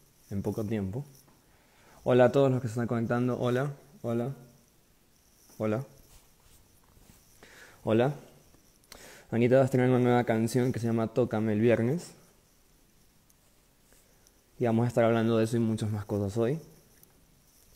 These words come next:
Hola a todos, hola, hola, hola. Come to Brazil, nunca he ido.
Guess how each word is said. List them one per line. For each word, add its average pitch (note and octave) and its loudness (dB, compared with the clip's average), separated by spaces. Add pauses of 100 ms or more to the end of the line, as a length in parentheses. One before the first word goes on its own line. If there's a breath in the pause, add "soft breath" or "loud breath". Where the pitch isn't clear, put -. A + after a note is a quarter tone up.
(500 soft breath)
Hola B2+ 8
a B2+ 4
todos, C3 4
hola, B2+ 2
hola, A#2+ 0 (1300)
hola. G#2+ -4 (800 soft breath)
Come D3+ -2
to D#3 0
Brazil, C#3 0
nunca D3 2
he C#3 6
ido. A2+ 2